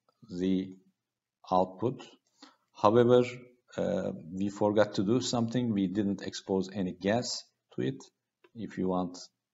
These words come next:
let's do it very quickly. So let's try it once again.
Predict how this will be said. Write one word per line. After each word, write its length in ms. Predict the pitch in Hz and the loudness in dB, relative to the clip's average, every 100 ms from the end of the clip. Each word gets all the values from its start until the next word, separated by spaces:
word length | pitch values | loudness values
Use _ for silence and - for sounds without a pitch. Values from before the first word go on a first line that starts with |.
| _ _ _ _ _ _ _ _ _ _ _ _ _ _ - | _ _ _ _ _ _ _ _ _ _ _ _ _ _ -6
let's 240 | 107 110 | -4 -4
do 100 | - | 0
it 160 | 110 - | 0 2
very 300 | 95 - - | 0 0 -6
quickly. 560 | - 147 147 151 151 147 _ - _ _ _ | -2 -2 0 -2 -2 -6 _ -20 _ _ _
So 380 | - - 90 82 | -20 -10 -6 -4
let's 540 | 80 82 80 - - - _ | -2 -4 -4 -8 -10 -14 _
try 240 | - 117 120 | -8 -4 -2
it 140 | 117 | -2
once 260 | 110 107 - | -4 -4 -4
again. 480 | 101 98 101 104 | -4 -2 -4 -6